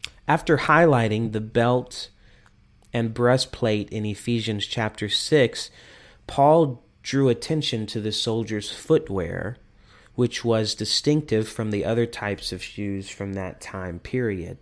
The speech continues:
The, the soles were made of several layers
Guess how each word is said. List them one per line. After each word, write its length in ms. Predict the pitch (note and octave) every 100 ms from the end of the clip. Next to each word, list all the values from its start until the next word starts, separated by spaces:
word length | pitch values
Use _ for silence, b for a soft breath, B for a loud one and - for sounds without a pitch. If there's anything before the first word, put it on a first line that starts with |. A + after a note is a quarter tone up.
| - B B B B B
The, 240 | - A2+ G#2 - -
the 120 | A#2
soles 600 | - - C3+ D#3 E3 B2+
were 340 | B2 A#2+ A2 - _
made 400 | A2+ A#2 A2+ G#2+
of 120 | G2
several 560 | - C3 C3 C3 B2+ A#2
layers 680 | A2 A2 G#2+ G#2 G2+ -